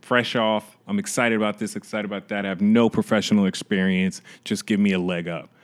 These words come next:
If I'm about to pay you, you should know your trade and know your craft. I would have told her, "Hey, listen, um, you've really disappointed me during this conversation. Uh, you don't seem prepared.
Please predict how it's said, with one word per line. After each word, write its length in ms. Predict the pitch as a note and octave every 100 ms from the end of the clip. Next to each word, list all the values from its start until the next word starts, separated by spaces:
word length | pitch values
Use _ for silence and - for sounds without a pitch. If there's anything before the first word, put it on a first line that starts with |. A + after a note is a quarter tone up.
| - - _
If 140 | -
I'm 120 | A#2+ B2+
about 180 | A#2+
to 100 | -
pay 300 | - - A#2+ B2
you, 360 | A#2+ B2 A#2 - - - F2+
you 240 | G#2+ A#2+
should 200 | - F2+
know 460 | F2 F#2+ G2 G2 F#2+
your 220 | F2 F2+
trade 480 | - F#2 E2+ D#2+ C#2+
and 200 | E2 F2+
know 120 | F#2
your 160 | F2+
craft. 420 | - F#2 D#2 - _ _ - -
I 140 | G#2+ D3
would 120 | C#3
have 100 | G#2+
told 280 | - G#2 F#2+
her, 80 | F#2+
"Hey, 160 | G2
listen, 420 | F2+ F2+ F2+ E2 D#2
um, 400 | F#2 F2+ F2 E2+ - - - _
you've 160 | F#2+ F#2+
really 160 | B2
disappointed 580 | A2+ A#2+ A2+ A2 A2 A2
me 260 | A2+ A#2+ C3 _
during 180 | G#2+ G#2+
this 120 | A2
conversation. 720 | - A#2 G#2+ - A2+ A2 A#2 A#2+ _ _ _ _ _ _ _ _ _ _
Uh, 320 | F#2+ F#2 E2+ E2
you 200 | F#2 F#2+
don't 240 | F#2+ G2+
seem 260 | F#2+ G#2+ G2
prepared. 640 | - - A2 G#2+ A2 A#2+